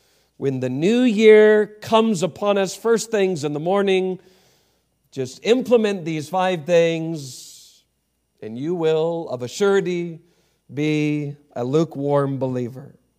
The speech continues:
Now, I'm hoping, I'm hoping that all of us in our hearts are responding to these truths spoken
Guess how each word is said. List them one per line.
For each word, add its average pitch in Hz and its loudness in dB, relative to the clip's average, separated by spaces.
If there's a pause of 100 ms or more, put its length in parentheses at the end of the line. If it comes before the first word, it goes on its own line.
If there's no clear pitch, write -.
(1080)
Now, 131 0
I'm 147 -4
hoping, 233 2
I'm 123 -14
hoping 147 0
that 131 -4
all 214 6
of 175 -2
us 120 -6 (640)
in 202 4
our 226 6
hearts - -2
are 160 2
responding 233 0
to 185 -2
these 170 0
truths 151 -4
spoken 208 0